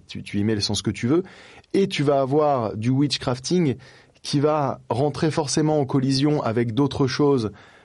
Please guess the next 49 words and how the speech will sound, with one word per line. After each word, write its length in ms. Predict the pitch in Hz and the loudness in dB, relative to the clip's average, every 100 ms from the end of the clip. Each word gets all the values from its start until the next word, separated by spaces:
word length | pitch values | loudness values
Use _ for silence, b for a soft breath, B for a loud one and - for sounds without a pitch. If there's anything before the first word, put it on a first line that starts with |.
| _ | _
qui 120 | - | -4
sont 220 | 120 143 131 | 0 0 0
plus 240 | 131 120 | 0 0
intimes, 340 | 113 - 202 | 0 0 2
ou 60 | 156 | 2
par 200 | 131 113 | 0 -2
exemple, 420 | 117 151 175 123 B B B - | 0 0 0 -4 B B B -8
tu 160 | - | -2
vas, 440 | 143 147 147 135 - | 0 2 2 0 0
euh, 100 | 120 | 2
méditer 600 | 131 139 139 131 156 143 | 2 0 -2 0 2 2
sur 280 | - 131 120 | 0 0 2
une 160 | 120 | 2
bougie 460 | 117 120 131 190 196 | 2 0 2 2 2
et 60 | 151 | 2
tu 120 | 127 | 2
vas, 160 | 123 120 | 2 2
à 40 | |
chaque 240 | - 131 | 0 -4
fois 320 | - 147 131 123 - _ - | 0 2 2 -2 -8 _ -12
que 100 | - | -6
tu 120 | 135 | -2
interagiras 600 | 123 135 120 117 117 123 | 0 0 0 0 0 0
avec 180 | 117 117 | 0 0
quelqu'un 420 | 123 113 139 131 131 B B | -2 -2 0 -2 -4 B B
et 80 | 117 | -2
que 100 | 131 | -2
tu 160 | 123 123 | -2 0
sentiras 440 | 135 127 127 123 | 0 0 0 0
quelque 240 | 120 113 | 0 -2
chose 220 | 107 131 110 | 0 0 2
de 80 | |
négatif, 480 | 110 110 139 175 185 | 2 2 0 -2 -4
tu 100 | - | -2
vas 120 | 123 | -2
réfléchir 720 | 113 131 143 127 - 143 131 101 B B | 0 -2 0 0 0 0 0 -4 B B
à 100 | - | 0
l'état 240 | 123 131 139 | 0 2 2
d'esprit 380 | 135 - - 139 | 0 -2 -2 0
dans 100 | 123 | 2
lequel 240 | 135 127 | 2 0
tu 200 | 131 135 | 0 0
étais 220 | 127 147 | 2 2
au 120 | 139 | 2
moment 280 | 120 120 131 | 2 2 0
de 60 | 127 | 0
ta 140 | 120 | 0
méditation 560 | 117 117 117 113 - 120 | 0 0 0 0 0 0
positive 580 | 117 110 107 - 185 | 0 0 -2 0 0